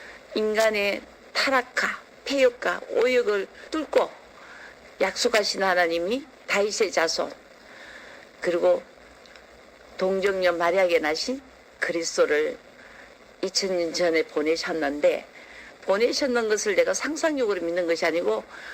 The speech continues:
지금 내가 그 율법을 통해서 내가 누군지 알았을 때, 그러니까 이것은 하나님을 온전히 사랑하고 온전히 순종해야 돼. 율법에 대해서 나는 죽은 자요.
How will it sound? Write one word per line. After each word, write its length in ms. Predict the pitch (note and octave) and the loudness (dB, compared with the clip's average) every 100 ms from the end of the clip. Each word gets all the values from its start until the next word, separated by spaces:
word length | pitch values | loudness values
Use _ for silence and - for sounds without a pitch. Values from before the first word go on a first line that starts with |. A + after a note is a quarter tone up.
| - - | -16 -4
지금 540 | - A3+ A#3+ C#4+ B3 | -2 0 2 2 2
내가 380 | F3 C#3+ F3+ D#3+ - - - - - - | -2 0 -2 -2 -14 -20 -20 -20 -20 -8
그 180 | - G3+ | -4 0
율법을 460 | F#3 F3+ F#3 E3+ | -2 0 0 0
통해서 540 | - F#3+ - - - - - - - - | -2 -4 -2 -2 -4 -6 -12 -20 -20 -14
내가 280 | B3 A3+ A3+ | -2 2 2
누군지 380 | G3+ F#3 G3 G3+ | 2 -4 0 2
알았을 340 | E3 E3 D#3+ | 2 0 -4
때, 200 | - - - - - - | -4 -8 -8 -10 -10 -6
그러니까 240 | B3+ A3+ A3 | -4 0 0
이것은 500 | - A#3 C4 B3+ B3 | 0 2 4 2 0
하나님을 640 | C#4+ F4 E4 D4 C4 C#4 | 0 0 2 0 0 2
온전히 400 | B3 C4+ E4 D4 | 2 0 -2 -4
사랑하고 640 | C4 B3 A3+ A3+ A3 B3+ - - - - - | -2 0 2 2 -2 -4 -6 -16 -20 -20 -4
온전히 300 | - G#4+ A#4+ | 0 4 2
순종해야 640 | E4+ - C#4+ C4+ A#3 D#3+ - | 4 0 0 0 0 -2 -6
돼. 120 | - - - - - | -14 -20 -20 -12 -4
율법에 460 | A3 G#3 A3+ G3+ | -4 0 2 2
대해서 360 | F#3 F3+ E3+ F3+ | 2 0 2 0
나는 360 | D#3+ E3 G3+ B3 - - - - - | 2 0 -4 -6 -16 -20 -20 -20 -10
죽은 360 | - - F#3 D#3+ | -4 -2 0 0
자요. 260 | - E3 | -2 -2